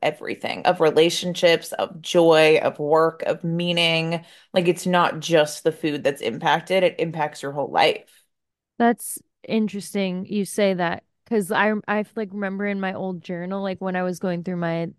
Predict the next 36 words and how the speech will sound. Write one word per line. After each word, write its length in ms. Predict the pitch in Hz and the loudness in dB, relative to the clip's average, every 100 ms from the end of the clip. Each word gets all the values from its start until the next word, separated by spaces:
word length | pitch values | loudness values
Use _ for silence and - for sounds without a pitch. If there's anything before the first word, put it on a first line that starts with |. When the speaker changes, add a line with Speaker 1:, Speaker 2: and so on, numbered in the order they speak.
| - | -18
Speaker 2:
bad 380 | 170 180 170 - | -4 -2 0 -2
eating 360 | 190 190 190 | -4 -4 -4
time, 280 | 185 196 185 | -2 -2 2
I 80 | 185 | 2
would 140 | 180 | 0
write, 320 | 165 170 170 - | 0 0 -2 -4
like, 380 | 92 - - _ _ | -6 -8 -16 _ _
"Let 340 | 208 220 233 247 | -2 2 4 4
everything 640 | 233 208 240 226 226 208 | 2 2 -2 -2 -4 -6
in, 520 | - 214 208 202 196 | -6 -4 -4 -4 -6
like, 160 | 196 190 | -8 -10
stop 300 | - 202 196 | -4 -2 0
restricting," 680 | 214 - 208 190 - 190 185 | -4 -4 -4 -4 -4 -6 -2
'cause 140 | 220 | 2
it 100 | 226 208 | 2 2
really 320 | 226 247 233 | 2 2 0
does, 420 | 175 202 202 185 | 0 2 2 0
like, 160 | 196 - | -4 -6
how 240 | - 202 | -4 -2
you 160 | 214 196 | -2 -4
do 160 | 202 | -4
one 240 | 185 180 180 | -4 -8 -8
thing 200 | 185 180 | -8 -8
is 120 | 170 | -6
how 100 | 185 | -2
you 120 | 190 | 0
do 140 | 175 | 0
everything. 520 | - 175 180 180 180 175 | 0 -2 -2 -4 -6 -6
It 200 | 175 - | -6 -2
bleeds 380 | 196 180 160 | 0 0 -4
into 480 | 180 175 170 180 165 - _ _ _ _ 208 | -4 -4 -2 -4 -4 -8 _ _ _ _ 2
every 260 | 196 190 | 2 2
aspect 460 | 180 170 - 180 - | -2 -4 -4 -6 -4
of 100 | 175 | -2
your 120 | 175 | -2
life. 420 | 165 175 - - | -2 -4 -6 -14